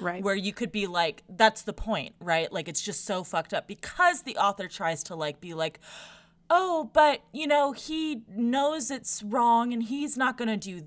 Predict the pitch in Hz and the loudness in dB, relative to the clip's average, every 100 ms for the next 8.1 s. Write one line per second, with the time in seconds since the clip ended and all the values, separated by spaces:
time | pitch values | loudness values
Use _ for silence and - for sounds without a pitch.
0 | 151 196 226 - 208 208 202 - 196 - | -4 -2 -2 -2 0 2 2 0 -2 -2
1 | - 175 170 160 262 233 165 - 190 208 | -4 -4 -4 -4 -4 -4 -8 -10 -4 -4
2 | - 214 214 170 - - - - - 240 | -2 0 0 -2 -10 -20 -14 -4 2 4
3 | 294 - 254 240 - - 196 208 226 208 | 2 -2 2 2 2 0 -4 -4 -4 -2
4 | 196 185 160 147 165 202 175 170 180 180 | -4 -6 -2 0 0 -2 -6 -6 -4 0
5 | 165 160 156 151 - 156 151 - 170 147 | 0 0 -2 -4 -6 -8 -8 -8 -8 -8
6 | - 160 147 147 147 143 139 131 - - | -6 -6 -6 -10 -10 -10 -10 -10 -12 -12
7 | - - 196 175 156 151 143 147 170 165 | -12 -8 -4 -2 -4 -4 -6 -4 -4 -6
8 | 165 | -10